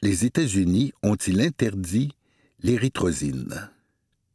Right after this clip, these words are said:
Professeure à l'Institut sur la nutrition et les aliments fonctionnels, I N A F, de l'Université Laval, Sylvie Turgeon a passé la soirée de mercredi à éplucher le dossier de l'érythrosine.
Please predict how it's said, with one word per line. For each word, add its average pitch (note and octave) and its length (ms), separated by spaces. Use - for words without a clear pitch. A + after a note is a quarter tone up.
Professeure D3+ 560
à G2+ 160
l'Institut F#2+ 680
sur F#2+ 220
la E2+ 200
nutrition G2+ 720
et E2 60
les F2 240
aliments F#2+ 340
fonctionnels, B2+ 840
I A#2 220
N G2+ 200
A G2+ 300
F, - 240
de F#2 140
l'Université F2+ 760
Laval, C#3 540
Sylvie G#3+ 340
Turgeon A2 480
a A2+ 100
passé D#3+ 320
la A#2 140
soirée C#3 460
de E2+ 100
mercredi F2 760
à - 120
éplucher E3 580
le E2+ 160
dossier B2+ 640
de F#2 80
l'érythrosine. E2+ 1080